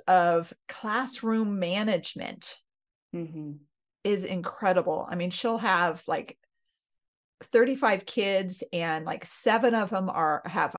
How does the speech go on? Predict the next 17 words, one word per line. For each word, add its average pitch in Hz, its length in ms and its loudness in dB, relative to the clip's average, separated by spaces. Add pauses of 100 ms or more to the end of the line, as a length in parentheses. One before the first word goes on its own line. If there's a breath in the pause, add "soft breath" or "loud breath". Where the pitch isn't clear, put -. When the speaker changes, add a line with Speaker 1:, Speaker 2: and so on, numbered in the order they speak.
Speaker 1:
sometimes 220 520 0
she'll 170 180 0
have 175 260 0
a 165 60 -2
couple 190 400 0
of 156 160 0 (140)
aides 202 480 0
because, 165 640 -2
I 175 60 -2
mean, 170 340 -6
they're, - 220 0
I, 185 320 2
you 180 160 -6
know, 165 120 -6
these 175 240 -4
students 175 720 -2
have 170 400 -4